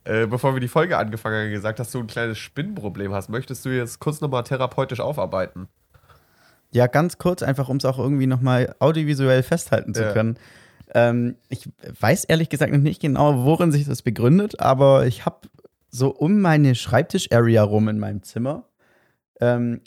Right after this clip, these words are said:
Speaker 2: und seit gestern Abend circa siebzehn Uhr bestimmt schon so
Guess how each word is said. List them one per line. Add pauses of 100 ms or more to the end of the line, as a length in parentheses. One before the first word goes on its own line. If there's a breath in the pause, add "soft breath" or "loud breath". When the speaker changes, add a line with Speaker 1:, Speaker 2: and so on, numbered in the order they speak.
(100)
Speaker 2:
und
seit
gestern
Abend
circa
siebzehn
Uhr (240)
bestimmt
schon
so